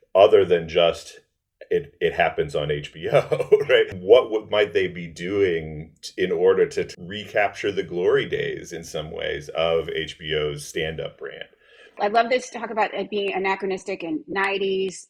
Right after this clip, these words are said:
Speaker 2: and also this link to H B O, because I just, as I was watching it, I was like, I was seeing, I was just seeing all the nineties black male comedians, <laughs> right?
Speaker 1: Mm-hmm.
Speaker 2: From the outsized confidence and the way she stepped out, from the attire,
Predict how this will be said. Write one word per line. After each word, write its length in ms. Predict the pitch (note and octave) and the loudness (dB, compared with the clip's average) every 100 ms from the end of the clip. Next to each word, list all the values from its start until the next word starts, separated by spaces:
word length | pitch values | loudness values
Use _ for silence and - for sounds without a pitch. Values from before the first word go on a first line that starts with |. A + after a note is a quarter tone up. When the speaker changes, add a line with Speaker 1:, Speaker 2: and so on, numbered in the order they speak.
| - | -12
Speaker 2:
and 420 | E3 E3 E3+ D#3+ - | -8 -6 -6 -6 0
also 360 | F#3+ G3 G#3 | -2 0 -4
this 240 | F#3 F3+ - | -4 -6 -6
link 160 | F3 | -6
to 120 | - E3+ | -4 -6
H 180 | D#3+ | -6
B 160 | - F3 | -4 -2
O, 120 | G3 F#3+ | 0 -2
because 320 | F3 - F3 | -4 -6 -6
I 80 | G3 | -4
just, 180 | G3 A#3 | -2 0
as 140 | A3 | 0
I 80 | G#3+ | 0
was 180 | G3 F#3 | -2 -2
watching 360 | A3 C#4+ - B3+ | 0 0 -2 -6
it, 120 | - | -4
I 120 | F#3 | -4
was 160 | F#3 E3+ | -6 -4
like, 160 | F3+ - | -6 -6
I 60 | |
was 120 | F3 | -10
seeing, 420 | - A#3+ A#3 A#3 G#3+ _ _ _ _ | -8 -6 -6 -8 -12 _ _ _ _
I 100 | - | 2
was 180 | G#3+ A3 | 2 2
just 180 | - A#3 | -2 -4
seeing 140 | A#3+ | -2
all 120 | G3+ G3 | 0 0
the 80 | |
nineties 420 | G3 F#3 F#3 F#3 - | 2 2 2 0 -2
black 340 | F#3 F#3+ F#3 - | -2 0 0 -2
male 200 | E3 D3 | -6 -6
comedians, 600 | - E3+ - - - - | -8 -12 -12 -16 -20 -18
<laughs> 200 | - - | -8 -2
right? 160 | - - - - | 0 -2 -10 -18
Speaker 1:
Mm-hmm. 240 | - D3+ - _ - | -14 -12 -14 _ 0
Speaker 2:
From 360 | A#3 G#3 G3 - - | 2 2 -2 -8 -12
the 120 | G#3 F#3 | -2 4
outsized 640 | A3+ C4+ A#3+ A#3 A3+ - | 4 4 0 0 -2 -6
confidence 640 | G#3 G#3 - C4 C4 C4+ | -6 -6 -4 -6 -6 -8
and 120 | G3 | -8
the 60 | F#3+ | -4
way 160 | F#3+ G3 | -2 -4
she 180 | - | -4
stepped 320 | G3+ G3 F#3+ - | -8 -4 -6 -4
out, 500 | F#3+ G#3 A3 A3 - | -2 0 0 -2 -8
from 400 | - G#3+ G#3 G#3 | -6 -2 -2 -2
the 140 | G3 | -2
attire, 760 | F3+ - - F3 G#3 B3+ D4+ E4 | -4 -6 -4 -2 0 -2 -4 -6